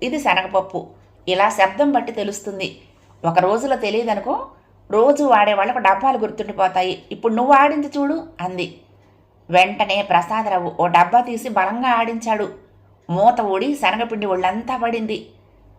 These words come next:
పగలబడి నవ్వింది సరస్వతి. "పిచ్చి ప్రసాదరావు, రెండో చేత్తో మూత పట్టుకోవద్దు. ఇంకా నయం, కారం డబ్బా ఆడించావు కాదు, కథాకళ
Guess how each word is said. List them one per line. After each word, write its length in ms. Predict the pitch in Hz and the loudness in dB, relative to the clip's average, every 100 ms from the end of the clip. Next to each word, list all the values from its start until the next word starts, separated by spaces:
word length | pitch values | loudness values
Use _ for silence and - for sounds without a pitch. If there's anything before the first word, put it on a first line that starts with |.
| _ 170 | _ 2
పగలబడి 420 | 170 233 269 269 | 2 2 0 0
నవ్వింది 360 | 240 226 220 | 0 0 -4
సరస్వతి. 640 | 220 202 226 - 220 196 - - _ _ _ _ _ _ - | -4 -6 -8 -8 -10 -10 -12 -20 _ _ _ _ _ _ -8
"పిచ్చి 300 | 180 170 311 | -8 -6 -4
ప్రసాదరావు, 920 | 285 - 220 208 208 196 202 277 302 220 - - | 0 0 2 2 4 2 2 2 4 4 2 -2
రెండో 300 | 220 277 311 | 2 6 6
చేత్తో 320 | 269 233 233 | 6 2 0
మూత 220 | 220 294 | 2 0
పట్టుకోవద్దు. 720 | 320 247 - 247 247 247 381 508 - _ _ - | 4 2 2 0 0 -2 -4 -6 -12 _ _ -12
ఇంకా 180 | 196 196 | -2 0
నయం, 320 | 196 254 285 | 2 0 -2
కారం 460 | 240 226 233 311 294 | -2 0 2 2 2
డబ్బా 240 | 233 240 | 2 2
ఆడించావు 460 | 226 226 226 233 214 | 2 -2 -2 -2 0
కాదు, 400 | 208 208 220 - _ _ 202 | 0 -2 -4 -10 _ _ 2
కథాకళ 400 | 208 302 302 | 4 4 2